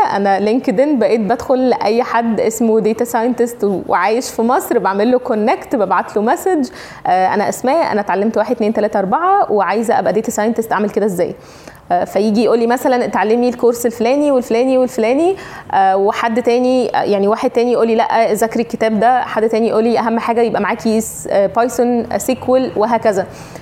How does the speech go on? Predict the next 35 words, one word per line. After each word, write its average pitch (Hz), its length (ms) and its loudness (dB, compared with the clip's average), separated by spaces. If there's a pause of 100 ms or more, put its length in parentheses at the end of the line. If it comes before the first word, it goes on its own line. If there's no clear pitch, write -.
(120)
جمعت 214 280 -2
كل 294 420 2
المعلومات 262 420 2
اللي 269 80 0
الناس 277 220 0
قالتها 277 300 0
لي 381 120 4
وفلترتها 226 640 -2
أو 247 140 0
خدت 254 280 -2
الكومن 262 460 0
ما 240 60 2
بينهم 427 340 2 (300)
وذاكرته. 247 520 0 (880)
آه، 214 120 2
بقيت 202 240 2
بفولو 247 420 2
اب 269 100 0
مع 254 160 0
الناس 277 400 0
لغاية 247 380 0
لما 220 480 0
جيت 214 240 0
خلاص 226 420 -2
في 214 80 0
النص 220 280 0
التاني 247 380 0
من 208 200 0
سنة 208 280 0
رابعة، 330 260 2 (460)
وبدأت 226 320 2
أكلمهم 247 420 0
بقى 226 100 4
اللي 254 120 0
هو: 240 160 2